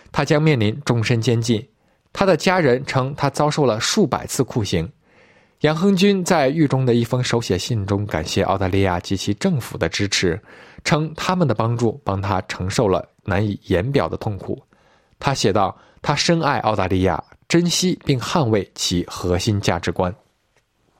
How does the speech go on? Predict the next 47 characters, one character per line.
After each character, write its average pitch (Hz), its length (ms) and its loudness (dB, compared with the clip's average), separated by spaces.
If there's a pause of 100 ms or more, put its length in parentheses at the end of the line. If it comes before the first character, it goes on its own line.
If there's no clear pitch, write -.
(1800)
一 143 140 4
座 175 280 6
有 139 160 6
争 180 240 4
议 185 80 6
的 127 260 4
库 - 180 -2
克 151 100 2
船 120 220 0
长 101 160 0
雕 127 180 2
像 120 260 0
将 110 200 0
在 110 180 2
亚 101 220 0
拉 110 160 2
市 - 180 2
议 139 160 4
会 123 240 2
一 95 160 0
致 131 160 0
投 110 160 -2
票 123 180 2
通 151 220 -2
过 147 140 2
后 - 280 0 (120)
被 95 100 2
拆 90 240 0
除。 85 260 -2 (760)
这 202 80 4
座 190 140 6
雕 190 200 4
像 156 280 2
位 135 180 4
于 110 100 6
墨 131 160 2
尔 127 160 2
本 95 280 -2
爱 123 200 2
丁 139 160 4
堡 107 160 2
花 110 220 0
园 98 160 2
的 104 80 4
入 135 160 4
口 - 180 -2
处， 113 300 0